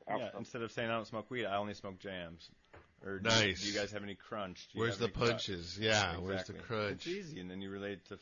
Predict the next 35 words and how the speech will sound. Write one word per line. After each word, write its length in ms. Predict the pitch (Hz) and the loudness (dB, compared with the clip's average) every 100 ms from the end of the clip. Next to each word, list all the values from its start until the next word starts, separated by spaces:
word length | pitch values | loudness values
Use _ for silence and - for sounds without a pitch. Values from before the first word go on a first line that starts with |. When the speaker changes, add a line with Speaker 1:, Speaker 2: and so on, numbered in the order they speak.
| - | -10
Speaker 1:
flavors 560 | 110 110 104 110 107 | -6 -4 -4 -4 -6
and 180 | 104 95 - | -8 -12 -8
colors, 380 | 135 135 131 117 - - | -8 -6 -8 -10 -16 -12
Speaker 3:
Oh, 60 | 131 | -6
Speaker 1:
like 120 | 107 | -6
you 60 | 107 | -6
Speaker 3:
this 80 | 101 | -6
Speaker 1:
see 100 | 113 | -2
here 80 | 113 | -2
in 60 | 107 | -2
the 60 | |
Speaker 3:
is 80 | 101 | 0
Speaker 1:
Phytopax. 420 | 123 123 104 104 | 0 0 2 2
Speaker 3:
sweet. 260 | 98 95 - - - - - _ | 2 -2 -6 -18 -20 -20 -20 _
Oh. 420 | 120 123 101 92 82 | 2 4 4 2 -2
Speaker 1:
And 80 | 113 | -6
it's 120 | 110 | -6
a 40 | 107 | -2
breeze. 280 | 131 123 - - _ | -2 -2 -6 -18 _
Speaker 3:
It's 220 | 123 127 | -2 0
a 60 | 151 | 0
breeze. 580 | 117 156 196 160 - - - | 0 0 0 -2 -6 -6 2
I 120 | 135 | 4
mean, 120 | 147 | 6
I'm 120 | 147 | 4
so 220 | 143 196 175 | 4 2 6
happy 280 | 151 147 | 4 4
you 80 | 147 | 2
guys 260 | 135 127 127 | 2 2 2
are 120 | 123 | 2
on 160 | 117 110 | 2 -2
the 80 | 107 | -4
show 420 | - - 147 160 | -6 2 4 6
right 220 | 127 98 | 6 4
now 180 | 104 | 0